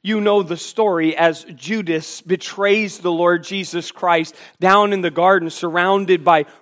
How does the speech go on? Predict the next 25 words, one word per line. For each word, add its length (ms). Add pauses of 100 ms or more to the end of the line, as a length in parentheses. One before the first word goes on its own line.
Roman 420
troops, 400 (140)
armed 640
to 120
the 120
hilt, 440 (220)
as 240
though 140
they 160
were 140
coming 380
against 440
a 80
violent 640
criminal, 500 (160)
and 140
they 80
were 100
coming 340
against 380
anything 440
but 360
a 80
violent 460
criminal. 480